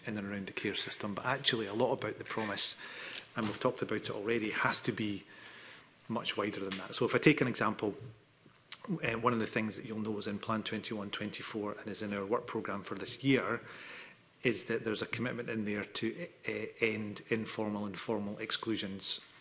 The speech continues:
of care experienced young people in schools. That's a clear commitment that was in the promise and was carried forward in the Plan twenty-one twenty-four. That's an enormously ambitious and challenging thing to want to do, and I think it's one of the areas in which we're probably not going to achieve that by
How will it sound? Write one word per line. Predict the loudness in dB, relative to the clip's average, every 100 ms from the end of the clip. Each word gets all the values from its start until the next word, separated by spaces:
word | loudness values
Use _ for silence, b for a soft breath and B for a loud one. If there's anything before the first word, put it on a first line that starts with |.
| B B B -4
of | -2
care | 2 2
experienced | 2 0 -2 -2
young | -2
people | -4 -6 -4 -4
in | -2
schools. | -2 -2 -4 -6 -8
That's | -8 -4 -4
a |
clear | 4 6
commitment | 6 4 -2 -4
that | -6
was | 0 2
in | 2
the |
promise | 0 -4 -2 -4
and | -4
was | -6
carried | -6 -4 -6
forward | -6 -6 -6
in |
the | -10
Plan | -8 -8
twenty-one | -8 -10 -10 -10
twenty-four. | -10 -10 -8 -2
That's | 2 2
an | 0
enormously | 2 2 2 0 0 -4 -8 B B B B B B B B -6
ambitious | -4 0 0 0 -2
and | -2
challenging | -2 -2 -4 -6
thing | -6 -6 -6 -10 -14
to | -10
want | -8 -8 -8
to | -6
do, | 4 6 6 2 B B
and | -4
I | -2
think | -2 -2
it's | -2
one | 2 2
of |
the | 0 -2
areas | -2 -2
in | -4
which | -4 -4
we're | -6
probably | -4 -4 -2
not | -4 -6
going | -4 -6
to | -6
achieve | -6 -6 -6
that | -6 -2
by | -4 -4